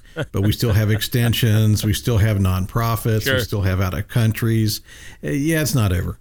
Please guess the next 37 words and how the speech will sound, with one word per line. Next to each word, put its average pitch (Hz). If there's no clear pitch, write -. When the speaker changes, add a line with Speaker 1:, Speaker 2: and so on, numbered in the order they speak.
Speaker 2:
Yeah. 95
Yeah, 127
well, 160
I 156
know, 160
uh, 135
you're, 147
uh, 127
knee-deep 165
in 156
the 139
hoopla 147
with 175
the 127
taxes 143
this 139
time 143
of 139
year. 147
Uh, 156
Lori, 190
how 185
about 190
you? 185
Are 143
you 175
involved 185
with 170
the, 143
the 139
tax 151
madness 160
around 170
the 147
office 143
right 165
now? 165